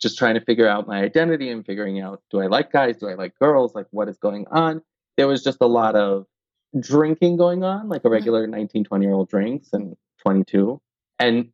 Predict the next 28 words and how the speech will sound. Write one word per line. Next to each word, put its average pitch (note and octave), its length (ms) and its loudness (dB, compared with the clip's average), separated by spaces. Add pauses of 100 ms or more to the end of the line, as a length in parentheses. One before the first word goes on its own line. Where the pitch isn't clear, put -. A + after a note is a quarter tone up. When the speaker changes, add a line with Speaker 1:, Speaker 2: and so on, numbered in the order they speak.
(120)
Speaker 1:
then A#2+ 220 0
there A2+ 120 4
was A2 140 0
also G#2+ 280 0
a F#2+ 40 0
lot F#2+ 180 -8
of, F#2+ 140 -12
like, F#2 280 -16 (480)
trials G#3+ 320 -2
and A3 160 -4
errors A#2 420 0
of, G#2 140 -8
like, G#2 380 -4 (300)
I B2+ 100 2
would A#2 120 -4
go A#2+ 220 2
out. D#3+ 220 0
And C#3 120 -12
at B2 120 -12
that A#3 240 -6
point, D#3+ 260 -4
I C3+ 100 -10
had D#3+ 120 -4
a C3 40 -4
lot A2+ 220 -6
of G#2 100 -16
confidence. G#2+ 440 -14 (140)
Like, - 160 -18